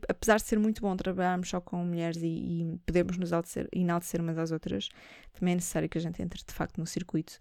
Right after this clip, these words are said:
de homens e mulheres, porque a igualdade, eh, do meu ponto de vista é, é isso, não é haver aqui quase que um, um regime de, desculpem a expressão, um bocado um apartheid entre comediantes femininas e comediantes masculinos.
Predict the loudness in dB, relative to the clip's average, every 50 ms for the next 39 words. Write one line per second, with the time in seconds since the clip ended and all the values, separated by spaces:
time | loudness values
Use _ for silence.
0 | -20 -20 -20 -20 -20 -20 -20 _ _ _ _ -8 -6 -4 0 4 4 6 6 4
1 | 0 -2 -2 -2 -2 0 2 4 4 4 2 -2 -10 -12 -12 -4 -2 -2 2 2
2 | 2 2 2 2 0 -2 -2 -4 -6 _ _ _ -6 -2 0 0 0 0 -2 -2
3 | -4 -4 -4 -2 -4 -4 -2 -4 -6 -4 -6 -8 -8 -6 -6 -4 -2 0 0 0
4 | 0 0 -2 -4 -8 -10 -10 _ _ -12 -8 -6 -4 -2 -2 -2 -2 -2 -2 -2
5 | -2 -2 -4 -6 -6 -8 -8 -8 -8 -10 -10 -10 -10 -10 -10 -14 -14 -16 -16 -14
6 | -12 -10 -10 -8 -8 -10 -12 _ -20 -20 -20 -20 -20 -20 -20 _ _ _ _ _
7 | _ _ _ _ _ _ _ _ _ _ _ _ _ -2 2 2 4 4 4 2
8 | 0 0 0 0 0 2 2 2 2 2 0 0 0 2 2 2 2 2 2 0
9 | 0 -2 -4 -6 -8 -8 -2 0 0 2 2 0 0 -2 -2 -4 -6 -4 -4 -4
10 | -4 -4 -4 -2 -2 -2 0 -2 -4 -2 -2 -2 -2 -2 -2 -2 -2 -2 -6 -10
11 | -20 -16 -8 -4 -2 -2 -2 -2 -4 -4 -4 -2 -2 0 0 -2 -2 -4 -8 -8
12 | -12 _ _ _ _ _ _ _ _ _ _ _ _ _ _ -20 -20 -12 -4 -2
13 | -2 2 2 2 0 0 -4 -4 -2 0 0 0 0 0 -2 -4 -8 -6 -4 -4
14 | -4 -4 -4 -4 -8 -8 -8 -8 -12 -12 -14 -14 -14 -18